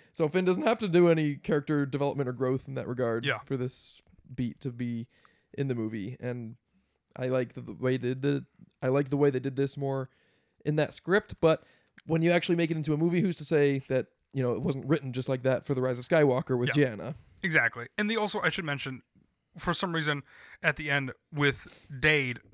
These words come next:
Speaker 2: the Broom Boy is with him. Broom Boy shows up. It says Broom Boy and Dade <laughs>
Speaker 1: Hmm.
Speaker 2: for some reason. It's
Speaker 1: That's
Speaker 2: like,
Speaker 1: weird. You guys have talked about Broom Boy a good amount. I never really think about him more than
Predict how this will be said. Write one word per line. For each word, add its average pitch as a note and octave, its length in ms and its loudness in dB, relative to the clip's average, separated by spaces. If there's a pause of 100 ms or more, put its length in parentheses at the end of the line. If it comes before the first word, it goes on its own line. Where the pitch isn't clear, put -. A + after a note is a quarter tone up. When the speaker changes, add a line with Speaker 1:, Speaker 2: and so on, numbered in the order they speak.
(280)
Speaker 2:
the D#3+ 60 -8
Broom E3 300 6
Boy D3 180 8
is B2 120 4
with B2+ 220 0
him. G2+ 200 -10
Broom D3 220 2
Boy C3+ 200 2
shows A#2 280 0
up. G2 240 -10
It D3+ 140 0
says D3 320 0
Broom C#3 320 -2
Boy A#2+ 360 0 (200)
and C#3 160 0
Dade A2+ 380 2
<laughs> - 40 -20 (400)
Speaker 1:
Hmm. F2+ 160 -10
Speaker 2:
for F3 120 -2
some D3 180 -4
reason. B2+ 320 -8 (180)
It's E3+ 100 0
Speaker 1:
That's F#3 120 2
Speaker 2:
like, D3+ 60 -4
Speaker 1:
weird. G2+ 320 -4
You G3 40 0
guys G4 140 8
have C#4+ 100 0
talked G3 200 2
about C3+ 160 2
Broom C#3 180 -4
Boy B2+ 140 2
a A#2+ 60 0
good A#2 120 -4
amount. A2 260 -8
I A3 100 0
never A#3+ 200 4
really C3+ 220 2
think B2+ 180 -4
about A2+ 220 -4
him A2 80 -6
more A2+ 160 -4
than A2 260 -10